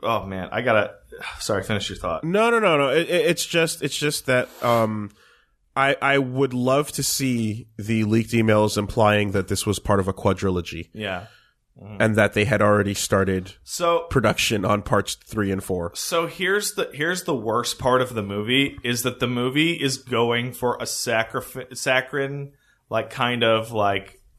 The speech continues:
Speaker 1: revelatory moment like the Lego Movie would or anything
Speaker 2: Sure.
Speaker 1: like that. Because there's a really, really, really specific,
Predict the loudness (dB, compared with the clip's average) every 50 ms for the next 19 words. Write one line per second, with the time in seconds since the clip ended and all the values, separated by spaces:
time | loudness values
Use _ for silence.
0 | _ _ 2 4 4 4 4 2 0 0 0 2 2 4 4 4 2 2 2 0
1 | -2 -2 -4 -4 -4 -2 0 0 0 0 -2 -2 -2 -4 -2 -2 -2 0 0 2
2 | 4 4 4 2 0 -2 -4 -4 -4 0 2 2 2 2 2 0 -2 -2 -2 -2
3 | -4 -10 -20 -20 -20 _ -20 -20 _ _ _ _ _ _ _ _ _ _ _ _
4 | _ _ -6 -4 -4 -2 0 2 2 2 2 2 0 0 0 0 -2 -2 0 0
5 | 2 2 4 4 2 2 2 2 4 4 4 4 2 0 0 0 0 2 2 2
6 | 0 0 -2 -4 -6 -6 -8 -8 -6 -6 -6 -4 -4 -2 -2 -2 -2 0 -2 -2
7 | -2 -4 -8 -18 -20 -20